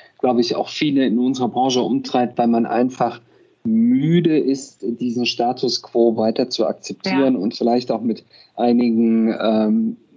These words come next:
Speaker 1: Habits aufbrechen möchte. Also das ist wirklich sehr, sehr, äh, gut. Und, äh, vielen Dank. Ich denke, ich spreche da im Namen von vielen,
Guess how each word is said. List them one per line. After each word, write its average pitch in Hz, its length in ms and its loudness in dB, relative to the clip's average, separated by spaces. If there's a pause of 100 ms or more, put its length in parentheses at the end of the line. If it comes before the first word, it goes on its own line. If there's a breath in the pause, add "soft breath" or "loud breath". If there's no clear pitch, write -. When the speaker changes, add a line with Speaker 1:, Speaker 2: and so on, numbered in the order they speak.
Speaker 1:
Habits 120 760 0
aufbrechen - 540 -2
möchte. - 440 -6
Also 120 220 0
das 127 180 -2
ist - 140 -10
wirklich 123 360 -2 (420 soft breath)
sehr, 113 300 0
sehr, 107 640 2
äh, 110 160 2
gut. 107 260 -2
Und, - 240 -2
äh, 110 300 2
vielen 143 320 0
Dank. 127 360 -2
Ich - 340 -6
denke, 123 300 2
ich 98 140 0
spreche - 280 -8
da 123 100 2
im 117 100 2
Namen 117 240 0
von 117 200 0
vielen, 127 460 -2